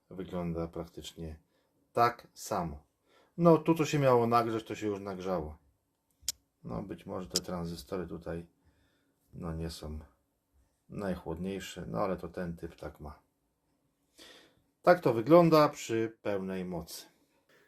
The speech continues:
To w tym odcinku będzie wszystko. Krótko podsumowując ten filmik, to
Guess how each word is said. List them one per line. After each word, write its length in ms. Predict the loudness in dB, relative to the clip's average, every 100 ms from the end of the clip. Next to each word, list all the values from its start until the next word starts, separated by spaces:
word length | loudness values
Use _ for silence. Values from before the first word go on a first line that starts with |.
| _ _
To 240 | 12 12 12
w 60 |
tym 180 | 10 10
odcinku 840 | 10 8 4 6 8 8 8 8 0 -4
będzie 440 | 4 6 6 4
wszystko. 560 | 4 2 -2 -4 -16 -16 _ _ _ -20 -20 _ _ _ 10
Krótko 360 | 10 12 8
podsumowując 1120 | 8 8 10 12 12 12 12 12 8 2 -12 _ _
ten 200 | 0 0
filmik, 600 | 2 4 8 8 6 6
to 420 | 10 10 10 8